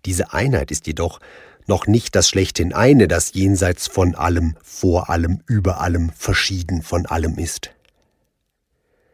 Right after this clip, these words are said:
Das Eine ist absolut transzendent. Man kann sich ihm nicht so nähern wie anderen Denkgegenständen. Es lässt sich nicht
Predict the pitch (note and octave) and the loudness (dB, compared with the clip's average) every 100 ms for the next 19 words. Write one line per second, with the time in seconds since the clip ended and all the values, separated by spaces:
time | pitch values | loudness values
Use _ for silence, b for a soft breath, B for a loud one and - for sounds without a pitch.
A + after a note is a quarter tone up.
0 | _ _ _ _ _ _ _ _ _ _ | _ _ _ _ _ _ _ _ _ _
1 | _ E2 - C#3 F#3+ D#3+ A2+ - - D2+ | _ -2 0 4 6 6 4 -2 -8 -8
2 | - - A2+ A2 - - F2 F#2 - - | -2 2 4 4 0 -2 -2 -2 -6 -6
3 | D2+ D2+ - - - - _ _ _ _ | -4 -6 -10 -12 -16 -16 _ _ _ _
4 | B B B B B B B B2 B2+ C#3+ | B B B B B B B 0 2 2
5 | F#3 G3 F#3 D#3 D#3 D#3 D3 - - C3 | 4 2 0 -2 2 4 4 0 2 4
6 | C3 C#3 B2 A2+ G2 C#3 D3 G2 F#2 F#2 | 6 6 6 4 2 4 6 4 4 2
7 | F2+ - F2+ F#2 - - F2+ E2+ F2+ F2+ | 0 -2 -2 -2 -2 0 0 0 0 -2
8 | B B B B B - A2 C3 D3 - | B B B B B -2 0 2 2 0
9 | C3+ - C3 - - | 0 4 4 4 -6